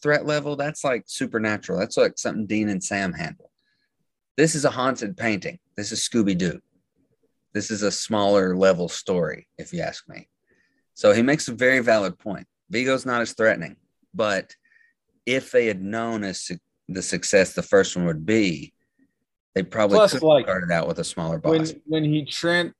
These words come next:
Speaker 2: transferred his spirit into the body of that baby,
Speaker 1: Mm-hmm.
Speaker 2: that baby's not very threatening.
Speaker 1: No, no, he's not. I, I, that's one thing I thought when I very first saw this is I was like, I mean, not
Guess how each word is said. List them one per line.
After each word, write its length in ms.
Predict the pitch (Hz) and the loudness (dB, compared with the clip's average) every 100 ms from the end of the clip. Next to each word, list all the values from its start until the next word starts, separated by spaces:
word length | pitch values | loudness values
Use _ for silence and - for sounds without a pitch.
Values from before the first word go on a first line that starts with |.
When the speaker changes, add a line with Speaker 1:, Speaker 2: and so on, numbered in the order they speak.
| _ _ | _ _
Speaker 2:
transferred 500 | - 165 160 170 160 | -4 -4 -2 2 2
his 380 | 143 139 123 - | 4 2 2 -2
spirit 680 | - - - 139 147 143 123 | -2 -4 -6 0 2 2 0
into 260 | 131 131 | -6 -6
the 80 | 127 | -8
body 340 | 120 117 123 131 | 2 4 4 6
of 60 | |
that 220 | 120 110 110 | 6 6 2
baby, 460 | 110 123 147 180 _ _ _ - | 0 0 -4 -6 _ _ _ 0
Speaker 1:
Mm-hmm. 220 | 98 98 | 2 2
Speaker 2:
that 160 | 92 113 | 0 -2
baby's 420 | 135 147 117 110 | -2 0 -2 -4
not 180 | 120 110 | -2 -2
very 180 | 107 101 | -2 -2
threatening. 500 | - 110 82 85 95 _ _ _ - | -2 -2 -2 -8 -16 _ _ _ -10
Speaker 1:
No, 140 | - - - - _ _ - | -8 -6 -8 -12 _ _ -8
no, 80 | - | -4
he's 240 | 127 - | -2 0
not. 300 | 139 143 120 - _ _ - _ _ _ _ - - - - | 2 2 0 -8 _ _ -20 _ _ _ _ -14 -12 -6 -2
I, 180 | 107 - 240 135 | -2 4 4 6
I, 160 | 131 | 2
that's 300 | 90 131 131 | 2 2 4
one 180 | 160 156 | 4 4
thing 220 | 156 151 | 4 4
I 80 | 147 | 2
thought 300 | 143 156 165 | 0 -2 -2
when 80 | 131 | -4
I 80 | 104 92 _ | -6 -10 _
very 240 | 127 127 127 | 2 2 0
first 340 | - 120 - | -4 -4 -4
saw 220 | 113 113 | -6 -4
this 320 | 101 87 85 92 | -2 -2 -2 -2
is 100 | 104 | 2
I 120 | 101 | 4
was 120 | 98 | 4
like, 240 | 104 98 - _ _ _ _ _ _ | 2 2 -2 _ _ _ _ _ _
I 60 | - | -4
mean, 180 | 117 104 | -2 0
not 180 | 110 | -2